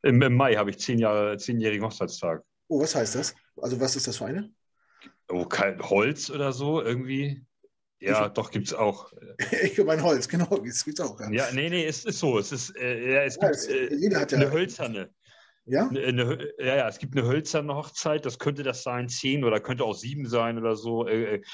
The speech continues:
Speaker 1: also zwölf und a halb ist ja, ähm,
Speaker 2: Ja.
Speaker 1: Petersilie.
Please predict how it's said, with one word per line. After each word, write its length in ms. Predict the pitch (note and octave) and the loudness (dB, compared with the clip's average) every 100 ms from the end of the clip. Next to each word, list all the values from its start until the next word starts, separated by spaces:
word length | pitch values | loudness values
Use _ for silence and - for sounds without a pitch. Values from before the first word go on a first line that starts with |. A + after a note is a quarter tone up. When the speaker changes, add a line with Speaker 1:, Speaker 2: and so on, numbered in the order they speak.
| - - | -14 -4
Speaker 1:
also 200 | - A2 | 0 2
zwölf 360 | A2 - B2+ C3+ | 2 2 0 0
und 60 | C3 | -4
a 60 | |
halb 240 | B2+ C3 - | 0 -2 -4
ist 180 | A2+ | -4
ja, 220 | B2 A2 A2+ | 0 0 -2
ähm, 540 | A2 G2+ G2 F#2+ F2+ - _ - | -6 -4 -4 -4 -8 -16 _ -14
Speaker 2:
Ja. 140 | B2+ | -12
Speaker 1:
Petersilie. 680 | A2+ A2+ G#2+ G#2 C3 D#3+ | -8 -2 -2 -2 -2 -4